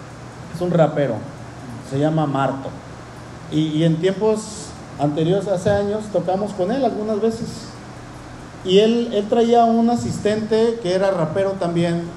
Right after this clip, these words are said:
y, y el, el, el rapero se llamaba Hueso, se hacía llamar Hueso.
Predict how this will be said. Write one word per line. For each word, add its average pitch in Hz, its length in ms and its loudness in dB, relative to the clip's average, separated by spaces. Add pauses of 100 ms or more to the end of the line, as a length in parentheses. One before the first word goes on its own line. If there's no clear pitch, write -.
(140)
y, 151 240 0
y 156 120 2
el, 160 260 0
el, 151 260 0
el 147 160 0
rapero 170 340 -2
se 170 140 -4
llamaba 160 360 0
Hueso, 160 400 -2 (540)
se - 80 -2
hacía 160 160 0
llamar 151 240 2
Hueso. 143 340 0